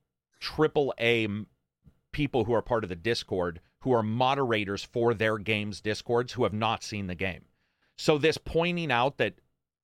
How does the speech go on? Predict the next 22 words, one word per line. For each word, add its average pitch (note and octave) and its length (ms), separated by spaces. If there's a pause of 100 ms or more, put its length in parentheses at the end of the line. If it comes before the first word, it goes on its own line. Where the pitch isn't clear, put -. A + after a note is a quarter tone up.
(220)
uh, A2+ 120
the B2 120
moderators B2 600
haven't A#2 220
s-, - 220
hadn't A#2+ 300
seen B2+ 220
the G#2+ 80
game, A2 340
that C#3+ 320
is G#2+ 220
not A#2+ 440
unknown. G2+ 540
The G#2+ 80
moderator B2+ 840
on G2+ 100
a F#2 60
Discord, E3 800 (800)
it, C#3 180
it, B2 100 (460)
it, D#3 160
m-, D3+ 220